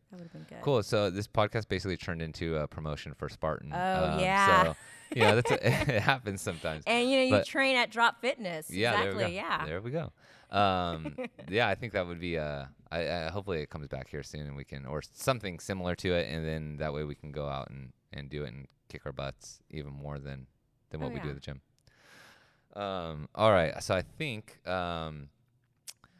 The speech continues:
Speaker 2: we're coming down to, uh, to time here. Is there anything else? Fitness, motivational. Okay, what's this? Uh, we'll end on this.
Speaker 1: Mm.
Speaker 2: What, like, motivates you to, like, 'cause you're very active, you're very busy,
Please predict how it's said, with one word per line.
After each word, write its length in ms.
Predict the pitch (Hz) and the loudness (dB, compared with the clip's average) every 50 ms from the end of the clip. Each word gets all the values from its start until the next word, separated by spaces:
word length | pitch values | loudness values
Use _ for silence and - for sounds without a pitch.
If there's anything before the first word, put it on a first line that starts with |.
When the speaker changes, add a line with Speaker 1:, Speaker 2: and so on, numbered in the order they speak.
| _ _ _ - | _ _ _ -14
Speaker 2:
we're 60 | 82 | -14
coming 400 | - - - 117 107 104 98 95 | -10 -6 -6 -4 -4 -4 -6 -6
down 300 | 90 98 95 95 92 87 | -6 -6 -6 -6 -8 -10
to, 320 | - - - 90 87 87 82 | -12 -14 -12 -10 -8 -6 -4
uh, 200 | 80 78 76 76 - | -4 -4 -4 -6 -6
to 140 | - 90 80 | -8 -8 -6
time 280 | - 95 85 85 82 | -4 -4 -4 -4 -6
here. 160 | 80 82 80 80 | -6 -6 -6 -4
Is 80 | 73 | -4
there 120 | 85 82 - - | -4 -6 -6 -6
anything 520 | 101 117 127 120 110 - 113 101 98 - - | -6 -4 -4 -4 -4 -4 -4 -6 -6 -8 -6
else? 720 | - 90 90 87 85 82 80 - - - - - - _ _ _ _ _ _ _ _ _ _ _ _ _ | -4 -2 -2 -2 -2 -2 -4 -8 -12 -16 -16 -18 -20 _ _ _ _ _ _ _ _ _ _ _ _ _
Fitness, 1080 | - 156 131 - - - 117 110 107 104 107 104 101 95 - - - - - - - - _ _ _ - | -2 0 0 0 -2 -4 -4 -2 0 0 2 0 0 -2 -4 -8 -10 -10 -10 -12 -14 -18 _ _ _ -6
motivational. 1120 | 117 147 147 143 135 123 104 113 107 107 104 98 - - 107 101 98 98 98 98 98 - - | -2 0 2 2 2 2 0 0 0 0 0 -2 -2 -4 -4 -2 -2 -2 0 0 0 2 2
Okay, 280 | 120 127 120 113 107 | 2 2 4 4 2
what's 200 | 98 104 117 - | 2 2 2 0
this? 220 | - 80 71 - - - | -2 -4 -8 -8 -6 -4
Uh, 80 | 87 90 | -4 -2
we'll 180 | 92 101 98 | 0 0 0
end 160 | 92 92 87 | 0 0 -2
on 120 | 80 76 71 | -4 -4 -6
this. 280 | 65 - - - - 151 | -8 -10 -14 -18 -20 -20
Speaker 1:
Mm. 40 | - - - - 143 131 - _ _ _ _ _ _ _ _ _ _ - | -20 -20 -20 -20 -20 -20 -20 _ _ _ _ _ _ _ _ _ _ 0
Speaker 2:
What, 220 | 82 110 127 147 | 2 4 4 4
like, 140 | 143 143 - | 4 0 -4
motivates 760 | 110 98 92 90 87 85 82 78 67 69 67 67 - - - 73 | -4 -2 0 2 2 2 0 -2 -4 -6 -10 -10 -12 -14 -14 -12
you 220 | 71 71 67 67 - | -10 -10 -10 -12 -12
to, 140 | - 82 80 - | -10 -10 -4 -2
like, 140 | 92 90 - | -2 -2 0
'cause 140 | 107 101 | -2 0
you're 100 | 117 123 | 0 0
very 240 | 104 113 117 123 120 | 2 2 2 2 0
active, 640 | 95 85 85 82 - - 95 87 85 85 85 80 - _ | 0 -2 -2 -4 -4 -4 -2 0 0 0 -2 -4 -8 _
you're 220 | - 80 85 85 80 | -8 -4 -4 -2 -2
very 260 | 87 90 87 87 82 | 0 0 0 0 -2
busy, 800 | 69 67 - - 92 90 87 78 80 82 82 82 80 80 76 | -4 -6 -6 -4 -2 -2 -2 -4 -4 -4 -4 -4 -4 -6 -6